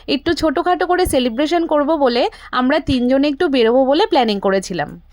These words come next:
মিষ্টিরও ঘোরা হবে, আমাদেরও একটু ঘোরা হবে। মোটামুটিভাবে করার ইচ্ছে ছিল বা আরও কিছু প্ল্যানিং ছিল, কিন্তু যথারীতি এত বড় একটা খরচা হয়ে গেল, ওই জন্য একটু প্ল্যানিংটা চেঞ্জ হয়ে গেছিল।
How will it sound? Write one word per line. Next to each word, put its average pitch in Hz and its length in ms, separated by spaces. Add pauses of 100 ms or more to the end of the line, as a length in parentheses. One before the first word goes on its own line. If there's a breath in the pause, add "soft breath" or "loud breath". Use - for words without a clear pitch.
(300)
মিষ্টিরও 349 460
ঘোরা 349 300
হবে, 392 280
আমাদেরও 247 460
একটু 330 200
ঘোরা 302 360
হবে। 285 240 (480)
মোটামুটিভাবে 359 720
করার 320 320
ইচ্ছে 330 260
ছিল 294 240
বা 302 120
আরও 285 320
কিছু 339 240
প্ল্যানিং 302 340
ছিল, 277 340
কিন্তু 285 280
যথারীতি 311 460
এত 277 220
বড় 311 280
একটা 330 160
খরচা 294 420
হয়ে 311 200
গেল, 254 180
ওই 277 280
জন্য 330 200
একটু 359 200
প্ল্যানিংটা 285 440
চেঞ্জ 302 320
হয়ে 208 180
গেছিল। 175 380